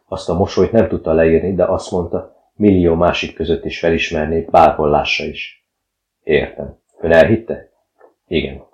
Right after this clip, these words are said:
Igen, én elhiszem, hogy látta Rosmant. Hát jó, tegyük fel, én is elhiszem. Megjegyezte a taxi rendszámát? Nem.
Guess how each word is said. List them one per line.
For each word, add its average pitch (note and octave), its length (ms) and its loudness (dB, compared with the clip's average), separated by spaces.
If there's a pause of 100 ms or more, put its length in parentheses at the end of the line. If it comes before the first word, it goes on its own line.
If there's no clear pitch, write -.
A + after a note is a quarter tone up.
(520)
Igen, F2 320 2
én F2 220 -2
elhiszem, D#2 460 2
hogy D2+ 140 0
látta D2+ 300 0
Rosmant. D2 480 -8 (680)
Hát - 220 0
jó, D#2+ 320 0
tegyük E2+ 280 2
fel, F#2 140 0
én D#2+ 140 2
is D2 120 -2
elhiszem. D2 480 -4 (380)
Megjegyezte F2 540 2
a F2 60 0
taxi - 280 -2
rendszámát? D#2+ 600 0 (520)
Nem. C#2 340 -2